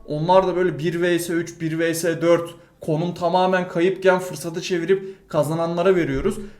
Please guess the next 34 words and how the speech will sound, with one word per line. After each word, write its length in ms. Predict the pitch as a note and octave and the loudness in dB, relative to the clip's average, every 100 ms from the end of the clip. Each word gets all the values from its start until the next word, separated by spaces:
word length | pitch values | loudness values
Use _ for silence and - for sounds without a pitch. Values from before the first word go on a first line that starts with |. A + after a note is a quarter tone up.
| - | -2
Evet, 400 | A3 G3 - - - | 2 2 2 -10 -10
bu 120 | G3 G#3+ | -4 0
savaşa 380 | G#3+ E3+ D#3 | 2 0 0
da 120 | C#3 B2+ | -6 2
puan 300 | F#3+ F#3+ G3 | 4 6 6
verdik. 300 | F#3+ F#3 F#3 | 6 4 -2
Sıradaki 380 | G3+ F#3 D#3 | 0 0 0
savaşımıza 480 | - D3 C#3 D3+ D3+ | -4 -4 -4 -6 -6
geçelim. 420 | D#3 C#3+ D3+ A#2+ - - | -4 -4 -6 -8 -10 0
Evet, 300 | A#3 A3+ F#3+ | 4 4 4
savaşımız 500 | A#3+ A#3+ A#3 A#3 G3+ | 2 4 2 0 4
başlıyor. 420 | G#3+ G#3+ A#3 A3+ | 4 4 0 0
On 140 | A3+ A#3 | 2 2
iki 180 | A#3 G#3+ | 2 4
level. 200 | F3+ D#3 | 4 4
Nina 280 | G#3+ G#3+ | 2 2
bakalım 340 | G#3 G3+ G#3+ G#3 | 2 2 0 4
ne 80 | G3+ | 6
yapacak? 440 | F3+ D#3 G#3+ - | 4 4 -2 0
Kapana 320 | F#3 G3 F#3+ | -4 0 2
yakalandı. 760 | F3+ E3+ D#3+ C#3 D3 F3+ G#3+ - | 2 2 2 2 2 0 0 0
Efsosu 500 | E3 D#3 F#3 - F3+ | -2 -2 -6 0 2
var 120 | D3+ | 2
elinde. 560 | C#3 C3+ C#3+ F#3 G#3+ G#3 - _ - | 0 -4 0 0 0 -6 -16 _ -4
Tamam, 340 | D3+ C#3+ E3+ | 0 0 -2
yine 340 | E3 D#3+ D3+ - - - _ _ _ - | -4 -4 -4 -8 -16 -20 _ _ _ -14
mini 340 | C3+ D3+ E3+ | -6 -2 -2
modda 560 | D#3+ C#3 C3 F3 F3 E3+ - F3 - | -2 -2 -2 0 0 -2 -16 -20 -14
bir 80 | D#3+ | -12
savaş 420 | - D#3 D#3 D3 | -6 -4 -4 -6
izleyeceğiz. 640 | C3 C3 C#3 F3 - - _ | -10 -6 -4 -4 -6 -12 _
Bakalım 420 | C3 C3 C#3 D#3+ | -10 -8 -8 -6
nasıl 240 | D#3+ D#3+ D#3 | -8 -8 -6
olacak. 480 | B2+ B2+ F3 - | -4 -2 -4 -4